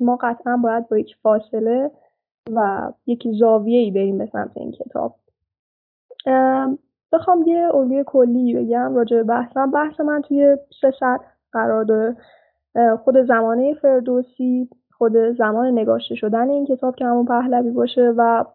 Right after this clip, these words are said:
زمانه خودمون هم یه سری توضیحاتی خودم می‌دم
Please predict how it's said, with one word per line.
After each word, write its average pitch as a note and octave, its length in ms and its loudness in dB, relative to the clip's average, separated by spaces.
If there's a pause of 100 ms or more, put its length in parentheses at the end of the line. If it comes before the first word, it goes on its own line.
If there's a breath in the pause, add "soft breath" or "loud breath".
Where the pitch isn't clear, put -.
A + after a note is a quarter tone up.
زمانه B3 420 0
خودمون C4 400 0
هم B3 180 0
یه B3 140 -2
سری A#3+ 120 -2
توضیحاتی A3+ 460 -4
خودم G#3 320 -4
می‌دم - 240 -12